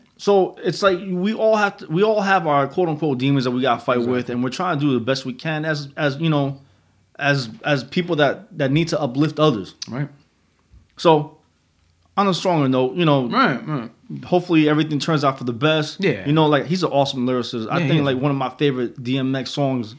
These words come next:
Speaker 1: or, uh, parts was either, uh, Money Cash Hoes from Jay-Z's,
Speaker 2: Mm, right.
Speaker 1: the remix,
Speaker 2: Yeah.
Speaker 1: or, um, Money, Power, Respect.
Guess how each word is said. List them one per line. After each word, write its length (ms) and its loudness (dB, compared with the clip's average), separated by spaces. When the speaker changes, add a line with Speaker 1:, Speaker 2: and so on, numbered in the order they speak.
Speaker 1:
or, 440 0
uh, 360 -4
parts 420 0
was 160 0
either, 200 4
uh, 200 2
Money 260 2
Cash 320 -4
Hoes 300 4
from 240 -4
Jay-Z's, 640 2
Speaker 2:
Mm, 340 -10
right. 400 -12
Speaker 1:
the 80 0
remix, 640 4
Speaker 2:
Yeah. 460 -8
Speaker 1:
or, 400 6
um, 520 0
Money, 240 4
Power, 320 2
Respect. 520 -2